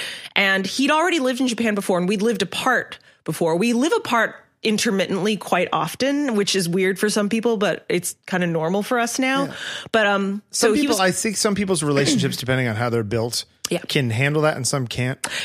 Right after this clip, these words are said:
Speaker 1: Yeah.
Speaker 2: Heather and I were long distance for the first two and a half years of our
Speaker 1: Yeah.
Speaker 2: relationship, and it did not, we, there was no point at which it was fraying because of that.
Speaker 1: No, it was fine. I have no problem with it. He still has to go to Japan often.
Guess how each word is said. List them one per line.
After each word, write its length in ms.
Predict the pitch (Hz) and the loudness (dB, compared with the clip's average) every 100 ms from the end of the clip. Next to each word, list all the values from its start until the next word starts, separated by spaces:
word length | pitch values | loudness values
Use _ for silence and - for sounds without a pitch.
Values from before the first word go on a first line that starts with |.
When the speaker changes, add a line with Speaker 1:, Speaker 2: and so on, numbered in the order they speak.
| - | 0
Speaker 1:
Yeah. 200 | 208 131 | 0 2
Speaker 2:
Heather 200 | 175 202 | 2 2
and 80 | 190 | 2
I 80 | 175 | 2
were 80 | |
long 200 | 151 147 | 2 2
distance 300 | 147 135 135 | 0 -2 -4
for 80 | - | -4
the 80 | 139 | -2
first 180 | 139 - _ | -4 -6 _
two 260 | - 131 135 | -4 -2 -2
and 100 | 135 | -2
a 60 | |
half 240 | 117 131 127 | -2 -2 0
years 240 | 120 127 | 0 0
of 80 | 127 | 0
our 160 | 123 123 | 2 4
Speaker 1:
Yeah. 60 | - | 2
Speaker 2:
relationship, 420 | - 151 170 170 | 2 0 0 0
and 180 | 139 131 - - _ _ _ | -4 -8 -16 -20 _ _ _
it 120 | 143 131 | -2 -2
did 140 | 151 | 0
not, 220 | 160 - | -2 0
we, 160 | 175 185 | -2 0
there 140 | 170 | 0
was 120 | 170 160 | 2 2
no 140 | 175 | 2
point 260 | - 170 160 | 2 2 2
at 80 | 165 | 2
which 200 | 151 165 | 2 2
it 100 | 165 | 0
was 380 | 156 147 135 - | 2 2 0 -2
fraying 600 | - 147 143 156 160 151 | 2 4 4 4 0 -2
because 320 | 147 160 156 | 2 2 2
of 100 | 165 | 2
that. 360 | 175 180 - 226 | 2 0 -2 0
Speaker 1:
No, 360 | 196 - 170 - | 0 0 -6 -2
it 80 | 277 | 0
was 200 | 339 - | 0 2
fine. 360 | 175 160 151 | 2 2 0
I 80 | 190 | 0
have 140 | 208 208 | 0 0
no 140 | 226 | 0
problem 280 | 226 196 190 | 2 0 0
with 140 | 175 | 0
it. 100 | 180 | 0
He 100 | 202 | 0
still 220 | 247 302 277 | 0 0 0
has 140 | 262 | 0
to 80 | 220 | 0
go 80 | 220 | 0
to 60 | |
Japan 260 | 185 214 190 | 0 -2 0
often. 540 | 170 170 - 170 170 | 0 -2 -2 -2 -2